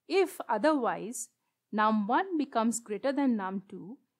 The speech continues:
in that case, num one is updated in the array L, which is the winner array, and num two is updated in the array M,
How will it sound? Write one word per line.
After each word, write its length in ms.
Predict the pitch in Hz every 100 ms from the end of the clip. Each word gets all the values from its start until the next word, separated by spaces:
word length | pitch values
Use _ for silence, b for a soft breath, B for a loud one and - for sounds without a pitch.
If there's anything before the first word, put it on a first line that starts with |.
| -
in 220 | 214 214
that 300 | 220 302 -
case, 260 | 180 196 -
num 320 | 196 208 220
one 200 | 302 320 240
is 280 | 226 - - _ _ _ _ _ -
updated 580 | 202 175 226 220 240 233
in 180 | 208 196
the 120 | 202
array 300 | 202 208 214 -
L, 260 | 208 190 302 _ _ _ _ _ _ _ _ _ _ -
which 180 | 233 233
is 120 | 226
the 120 | 226
winner 320 | 202 214 269
array, 320 | 220 190 185 330 _ _ _ -
and 180 | 220 214
num 260 | 220 247 262
two 180 | 349 254
is 140 | 247 -
updated 440 | 190 190 208 240
in 160 | 202 185
the 140 | 233 -
array 260 | 196 214 -
M, 240 | 202 254